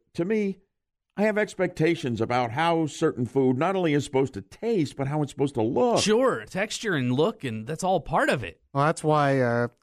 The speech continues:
Speaker 3: the ketchup maker Heinz, when they had purple ketchup and green ketchup
Speaker 2: Didn't
Speaker 3: a
Speaker 2: work
Speaker 3: few
Speaker 2: out so
Speaker 3: years
Speaker 2: well.
Speaker 3: ago,
Speaker 1: No.
Speaker 3: yeah, it didn't work 'cause
Speaker 1: No.
Speaker 3: people just couldn't get used to,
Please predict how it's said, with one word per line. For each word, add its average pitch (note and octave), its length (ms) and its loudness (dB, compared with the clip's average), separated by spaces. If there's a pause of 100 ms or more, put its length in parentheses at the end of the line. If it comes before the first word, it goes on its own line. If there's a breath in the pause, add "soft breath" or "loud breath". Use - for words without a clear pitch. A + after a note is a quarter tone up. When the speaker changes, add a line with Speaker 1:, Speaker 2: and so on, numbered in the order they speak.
(380)
Speaker 3:
the C3 80 2
ketchup D3+ 320 0
maker C#3 300 2
Heinz, C#3+ 360 4
when C#3 100 2
they C3 100 4
had B2+ 200 0
purple D#3 340 2
ketchup D#3+ 440 0
and B2+ 120 0
green D#3 320 6
ketchup D#3+ 360 0
Speaker 2:
Didn't C3+ 220 2
Speaker 3:
a - 20 2
Speaker 2:
work B2+ 140 0
Speaker 3:
few D3 80 0
Speaker 2:
out D3+ 100 4
so D#3 60 6
Speaker 3:
years D#3+ 180 6
Speaker 2:
well. E3 80 2
Speaker 3:
ago, E3 120 6
Speaker 1:
No. - 220 6
Speaker 3:
yeah, D#3+ 200 6
it C3 180 -2
didn't C#3 240 6
work G3+ 280 4
'cause B2+ 140 -10
Speaker 1:
No. G#2 80 -2
Speaker 3:
people D#3 240 4
just C3+ 240 -4
couldn't F#3+ 220 4
get E3 160 4
used D#3+ 400 2
to, B2+ 220 4